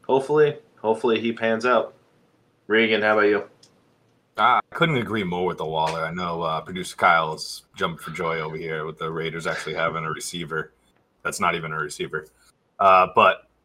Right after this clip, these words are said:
Speaker 1: They're still
Speaker 2: yeah.
Speaker 1: gonna go five hundred.
Speaker 2: <laughs> It's kind of, uh, obvious, isn't it, at this point?
Speaker 1: Mm.
Speaker 2: But, uh, either way, uh,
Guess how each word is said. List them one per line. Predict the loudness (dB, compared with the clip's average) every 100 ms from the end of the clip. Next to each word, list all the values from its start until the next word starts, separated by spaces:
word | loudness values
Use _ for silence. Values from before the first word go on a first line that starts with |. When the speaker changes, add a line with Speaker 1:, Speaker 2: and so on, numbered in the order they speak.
| _ _ _ _ _ 0
Speaker 1:
They're | 4
still | 6
Speaker 2:
yeah. | 6 6
Speaker 1:
gonna |
go | 4 0
five | -2 -6 -6
hundred. | -6 -6 -8 _ _ _ _ -2
Speaker 2:
<laughs> | 0 0 -6 -16 -20 _ -4
It's | -4 2
kind | 2 2
of, | 0
uh, |
obvious, | -2 -2 -2 -6 -10
isn't | -10 -10
it, | -12 -14 -20 _ _ _
at | -10
this | -8
point? | -10 -8 -6
Speaker 1:
Mm. | -8 -12 _ _ _
Speaker 2:
But, | 2 6
uh, | 6 10
either | 10 10
way, | 8 6 2 -6 0
uh, | 4 6 6 2